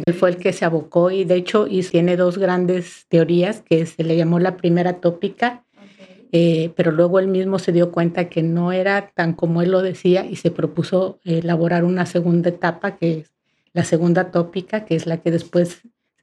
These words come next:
Speaker 1: fue afinando y me supongo que si hubiera vivido más, hubiera hecho más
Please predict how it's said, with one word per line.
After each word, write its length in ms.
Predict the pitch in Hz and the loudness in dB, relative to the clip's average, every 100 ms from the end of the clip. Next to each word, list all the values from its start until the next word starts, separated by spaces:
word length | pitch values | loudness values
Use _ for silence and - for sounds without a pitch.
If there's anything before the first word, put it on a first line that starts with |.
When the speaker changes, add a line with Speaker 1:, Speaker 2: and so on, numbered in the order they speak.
| _ | _
Speaker 1:
fue 260 | - - 185 | -6 2 2
afinando 680 | 175 175 180 175 175 180 214 | 2 0 2 2 2 0 -2
y 120 | 185 | 0
me 160 | 175 165 | 0 0
supongo 460 | 170 - 185 190 | -2 -2 -2 -2
que 100 | - | -6
si 140 | - 170 | -2 2
hubiera 220 | 170 175 | 2 2
vivido 380 | 175 170 170 175 | 0 2 2 0
más, 260 | 175 180 | -2 -4
hubiera 280 | 180 170 165 | -4 -2 -2
hecho 220 | 160 - | -4 -6
más 460 | 175 170 170 - | -4 -4 -6 -14